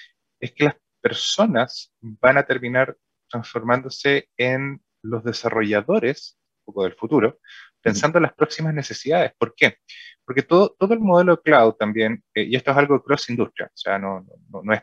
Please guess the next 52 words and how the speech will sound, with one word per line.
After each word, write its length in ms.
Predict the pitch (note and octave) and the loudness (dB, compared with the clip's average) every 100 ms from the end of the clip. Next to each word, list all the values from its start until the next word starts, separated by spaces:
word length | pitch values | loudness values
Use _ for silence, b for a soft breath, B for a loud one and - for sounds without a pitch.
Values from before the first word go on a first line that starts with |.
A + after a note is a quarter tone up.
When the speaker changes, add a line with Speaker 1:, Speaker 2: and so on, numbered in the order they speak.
| _ | _
Speaker 1:
propio 360 | - A#2+ A2+ A2 | 4 4 6 2
de, 220 | G#2+ G#2 - | 2 0 0
de, 220 | G2 - | -4 -4
de 80 | G2+ | -8
un 120 | G2+ | -8
fabricante 680 | - F#2+ F2+ A#2+ A2+ G#2 F#2+ | -6 -8 2 4 4 2 -2
o 60 | F#2+ | -6
de 60 | |
una 120 | F#2+ | -6
sola 220 | F#2+ F#2+ G2 | -8 -6 -4
marca, 380 | E2 - - - _ B B B B _ - | -6 -10 -16 -16 _ B B B B _ -20
está 240 | - C#3+ | -6 -6
cada 300 | - D#3+ D#3+ | 2 4 6
vez 260 | E3 F3+ - | 4 0 -2
empujando 500 | C#3 - - D3 C#3 | -8 -8 -8 -6 -4
más 180 | C#3 C#3 | -4 -4
este 180 | D#3 D3 | -8 -8
concepto 440 | B2+ - - - | -8 -10 -12 -10
de, 380 | C3 C3 C#3+ - - | -4 -2 -2 -4 -10
eh, 160 | - - | -14 -2
cloud 200 | B2+ B2+ | -2 0
native, 340 | B2+ G2+ - _ - | -2 -2 -10 _ -14
¿ya? 120 | - _ _ - | -14 _ _ 4
Cada 180 | E3+ E3+ | 8 8
uno 180 | E3+ | 8
tiene 180 | D#3+ D#3+ | 6 4
su 220 | D3+ C#3+ | 4 0
ma-, 180 | C#3 A#2 | 0 -2
su 160 | B2+ C3 | -2 -2
manera 300 | B2 C3+ C3+ | 2 6 6
de 120 | B2+ | 6
llamarlo, 400 | A#2+ A2 G#2+ C#3+ | 6 2 0 -2
pero 140 | A#2 G#2 | -4 -6
creo 140 | G#2+ A2 | -4 -2
que 100 | G#2 | -2
el, 60 | |
el 100 | G2 | -4
estándar 340 | - A2+ A2 G#2+ | -4 -2 0 0
de 80 | |
industria 340 | G#2 A2 - G2 | -2 -4 -6 -8
hoy 20 | |
en 60 | G2+ | -2
día 300 | G#2+ G2 - | -2 -2 -6
nos, 180 | G#2+ G#2+ | -16 -12
nos 100 | G2+ | -2
lleva 180 | G#2+ A2 | 4 4
al, 80 | G2+ | 4
al 180 | G2+ | 0
cloud 200 | - A2+ A2 | 0 0 2
native 320 | A2 G#2+ G#2 | -2 -2 -10
como 180 | - F#2+ | -8 -6
concepto. 540 | G2+ - - - G2+ | -6 -4 -6 -6 -20